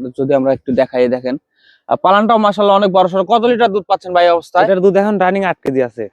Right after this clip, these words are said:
Speaker 1: রানিং আট কেজি?
Speaker 2: আট কেজি।
Speaker 1: দুধ কি বাড়বে আর?
Speaker 2: এ দুধ বাড়বে না।
Speaker 1: কত লিটার হবে?
Speaker 2: দশ কেজি পর্যন্ত হবে।
Speaker 1: দশ লিটার হবে?
Speaker 2: দশ লিটার হবে।
Speaker 1: ধারবাট গুলো ক্লিয়ার আছে তো নাকি?
Speaker 2: ক্লিয়ার আছে।
Speaker 1: আচ্ছা, দর্শক দেখেন, ধারবাট গুলো কিন্তু মাশাআল্লাহ অনেক সুন্দর, দুধ দহনের মতো এক কথায়।
Speaker 2: জি
Speaker 1: আচ্ছা,
Speaker 2: ভাই।
Speaker 1: দাম চাচ্ছেন কত ভাই?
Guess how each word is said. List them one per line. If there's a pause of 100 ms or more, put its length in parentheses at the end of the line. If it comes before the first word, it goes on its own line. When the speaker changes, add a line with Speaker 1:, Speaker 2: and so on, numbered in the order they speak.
(140)
Speaker 1:
রানিং
আট
কেজি?
Speaker 2:
আট
কেজি।
Speaker 1:
দুধ
কি
বাড়বে
আর? (240)
Speaker 2:
এ
দুধ
বাড়বে
না। (280)
Speaker 1:
কত
লিটার
হবে? (100)
Speaker 2:
দশ
কেজি
পর্যন্ত
হবে। (260)
Speaker 1:
দশ
লিটার
হবে?
Speaker 2:
দশ
লিটার
হবে।
Speaker 1:
ধারবাট
গুলো
ক্লিয়ার
আছে
তো
নাকি?
Speaker 2:
ক্লিয়ার
আছে। (300)
Speaker 1:
আচ্ছা,
দর্শক
দেখেন,
ধারবাট
গুলো
কিন্তু
মাশাআল্লাহ
অনেক
সুন্দর, (340)
দুধ
দহনের
মতো
এক
কথায়।
Speaker 2:
জি
Speaker 1:
আচ্ছা,
Speaker 2:
ভাই। (340)
Speaker 1:
দাম
চাচ্ছেন
কত
ভাই?